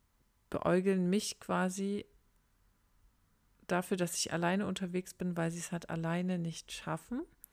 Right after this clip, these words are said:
Ich weiß es nicht, aber es könnte auf jeden Fall so sein. Und, ähm, wie gesagt, ich habe das auch gerne schon immer mal gemacht, wenn ich zum Beispiel mit meiner Mama im Urlaub war, wurde mir das halt so vorgelebt. Wenn ich lieber faul in der Sonne liegen wollte,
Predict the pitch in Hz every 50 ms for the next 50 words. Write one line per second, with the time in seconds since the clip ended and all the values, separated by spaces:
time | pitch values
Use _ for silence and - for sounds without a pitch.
0 | - - - - - - - _ _ _ - - - - - 311 339 302 240 185
1 | - - - 170 165 170 165 - - 165 160 175 175 - - 196 190 190 - -
2 | 175 - - 196 202 214 208 - 214 202 196 214 220 208 - 190 170 165 165 165
3 | 180 240 - _ _ _ _ _ _ - _ _ _ _ _ - - - - -
4 | - - - - 190 190 190 190 190 185 185 185 - - 185 180 180 180 175 180
5 | - 180 185 175 - 180 - 190 190 190 - 185 - - 180 - - 185 - -
6 | - 180 - - - 175 180 190 202 214 208 - 190 - - 180 185 180 180 175
7 | 170 170 165 180 170 170 180 196 - - - 175 170 170 170 - - 185 170 175
8 | 175 175 - - - 180 185 180 - - - - - - - - 185 175 180 180
9 | 180 185 202 208 214 202 190 190 - 214 226 220 214 214 208 208 - 208 196 196
10 | 190 196 196 196 - - - - _ _ - 190 185 190 185 185 180 185 190 -
11 | - 190 180 - - 202 - - 202 208 202 196 190 170 170 170 - - 185 180
12 | 220 226 - - 254 240 233 233 226 - - - 247 247 247 233 226 214 202 190
13 | 190 196 190 202 208 208 190 180 180 180 175 170 170 165 170 175 - 202 190 190